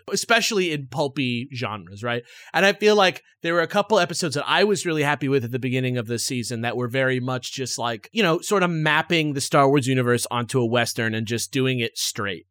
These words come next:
You know what I mean? For the most part. There's a little, a couple little details to tie it into the, to the, to the series as a whole, but in general, you could pretty much just watch those two episodes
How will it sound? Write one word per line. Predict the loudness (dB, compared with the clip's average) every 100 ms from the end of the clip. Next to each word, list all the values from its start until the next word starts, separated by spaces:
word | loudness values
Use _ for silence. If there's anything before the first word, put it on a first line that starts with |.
| -2
You | 4
know | 6
what |
I | 6
mean? | 6 4 4
For | 4
the | 4
most | 2 2 0
part. | -4 -4 0
There's | 2 4
a |
little, | 4 2 0
a | -2
couple | 2 6
little | 6
details | 4 -2 2 4 4
to | 2
tie | -2 2 2
it | 2
into | 2 0
the, | 0 0 0 -2 0
to | 4
the, | 6 6 4 0 -4
to | -2
the | 2
series | 4 6 6 4
as | 4
a | 6
whole, | 8 6 4 -2 2
but | 2 2 _ _
in | 2 4 4
general, | 4 4 4 2
you | 2
could | -2 0
pretty | 2
much | 4 2 2
just | -4 -4
watch | -2 0 0 0
those | 2 2 0
two | -2
episodes | 0 -2 0 2 0 -2 -6